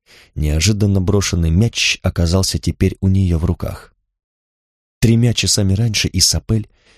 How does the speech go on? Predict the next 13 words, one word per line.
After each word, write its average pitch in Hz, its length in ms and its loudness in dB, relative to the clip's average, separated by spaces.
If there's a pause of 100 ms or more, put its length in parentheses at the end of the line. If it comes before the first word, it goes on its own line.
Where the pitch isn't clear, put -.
(140)
пришла 101 380 2
на 101 100 2
работу 101 320 0
совершенно 98 640 0
выбитая 95 420 0
из - 180 -2
колеи, 82 500 -2 (480)
несобранная 107 1000 2
и - 120 -2
меланхоличная. 92 1040 0 (380)
Жалость 104 540 2
к - 60 -8
себе 95 440 0